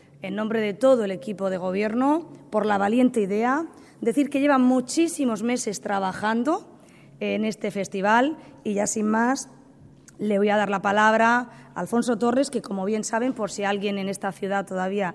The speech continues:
no se ha enterado, es un promotor, un empresario valiente, con proyectos ambiciosos y, por supuesto, el propietario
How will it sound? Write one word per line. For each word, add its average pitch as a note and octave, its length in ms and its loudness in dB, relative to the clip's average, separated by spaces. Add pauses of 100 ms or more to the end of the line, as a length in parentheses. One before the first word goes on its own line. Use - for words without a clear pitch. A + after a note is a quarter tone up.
no G3 140 -6
se - 100 -10
ha A#3 60 -2
enterado, G#3 580 -2 (420)
es G#3 300 -4
un G#3+ 220 -2
promotor, G#3 560 2
un B3 80 4
empresario G#3 840 -2 (120)
valiente, A3+ 1000 -2
con F#3+ 120 -4
proyectos G3 560 -6
ambiciosos G#3 920 -4 (460)
y, G#3+ 300 -4 (100)
por F#3+ 140 -8
supuesto, F#3+ 480 -6
el G3+ 260 -4
propietario F#3+ 800 -4